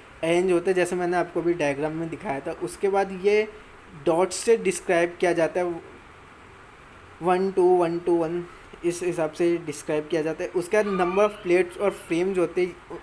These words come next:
employ किए जाते हैं, जिसके कारण filtration area जो है वो बढ़ जाता है। Number of filtration unit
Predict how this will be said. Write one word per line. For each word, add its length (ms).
employ 400
किए 160
जाते 280
हैं, 160
जिसके 340
कारण 260
filtration 580
area 280
जो 160
है 80
वो 300
बढ़ 160
जाता 320
है। 100
Number 360
of 120
filtration 840
unit 220